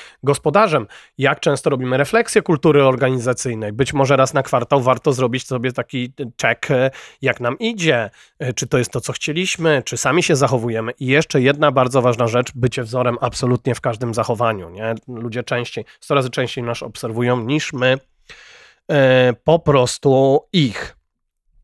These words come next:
I ten kontekst biznesowy, wypracowanie sensu istnienia, zbudowanie poczucia przynależności, zrobienie po prostu tej refleksji biznesowej, on się kończy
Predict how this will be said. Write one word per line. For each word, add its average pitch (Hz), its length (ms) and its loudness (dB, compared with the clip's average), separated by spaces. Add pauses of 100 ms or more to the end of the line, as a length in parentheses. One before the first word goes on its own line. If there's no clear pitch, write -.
(260)
I 160 60 -2
ten 147 220 0
kontekst 196 540 2
biznesowy, 156 600 0
wypracowanie 151 640 0
sensu 147 380 2
istnienia, 120 520 0
zbudowanie 127 480 -4
poczucia 156 380 -2
przynależności, 131 880 0 (640)
zrobienie 143 560 2
po 160 100 -2
prostu 151 320 0
tej 135 200 2
refleksji 143 460 -2
biznesowej, 135 680 0
on 180 200 0
się - 200 -2
kończy 170 760 0